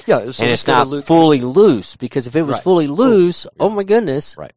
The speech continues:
Speaker 2: we would see so much destruction. And I like how you just brought in just, because I think a lot of us, you know, just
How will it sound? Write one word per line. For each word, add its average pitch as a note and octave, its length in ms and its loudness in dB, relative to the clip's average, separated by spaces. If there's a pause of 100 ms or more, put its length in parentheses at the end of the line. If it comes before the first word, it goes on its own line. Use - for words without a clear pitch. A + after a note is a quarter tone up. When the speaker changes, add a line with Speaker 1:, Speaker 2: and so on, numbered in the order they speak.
(140)
Speaker 2:
we D3+ 160 -6
would D#3 160 -6
see G2+ 420 -8
so D#3 500 -2
much G#2 320 -8
destruction. - 680 -14 (340)
And B2 140 -6
I A#2+ 60 2
like B2+ 320 -2
how D#3 100 -4
you B2 180 -6
just G#2+ 240 -16
brought A2+ 220 -2
in G#2+ 220 -10
just, G2+ 340 -12 (1120)
because A#2+ 240 -12
I B2+ 60 -6
think D3 200 -8
a A#2 60 -2
lot A#2 200 2
of C3+ 80 0
us, - 320 -12
you A2 80 -20
know, G2 120 -10
just - 240 -14